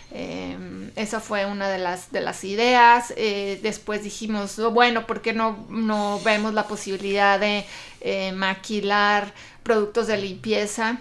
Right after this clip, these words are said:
Este, y le ponemos nuestra marca". Y entonces empezamos a explorar toda esa posibilidad, a ver proveedores, a probar, a, a, a ver ingredientes, a ver qué tal funcionaban. No, este, la verdad es que trae, tiene un ingrediente muy feo,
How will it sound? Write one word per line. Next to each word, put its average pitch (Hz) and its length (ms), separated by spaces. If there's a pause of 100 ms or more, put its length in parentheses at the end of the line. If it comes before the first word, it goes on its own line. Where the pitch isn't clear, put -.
(880)
Este, 170 680
y 220 100
le 277 100
ponemos 208 340
nuestra 196 300
marca". 214 600 (380)
Y 214 140
entonces 208 400
empezamos 202 540
a 202 40
explorar 196 520
toda 190 160
esa 196 160
posibilidad, 190 840
a 202 80
ver 202 180
proveedores, 196 720
a 196 200
probar, 190 580
a, 196 220
a, 196 420
a 208 60
ver 202 160
ingredientes, 202 1120
a 185 60
ver 196 200
qué 196 80
tal 180 180
funcionaban. 190 880
No, 196 200
este, 190 320
la 180 160
verdad 175 260
es 190 100
que 196 80
trae, 190 380
tiene 202 220
un 196 80
ingrediente 185 420
muy 180 200
feo, 202 440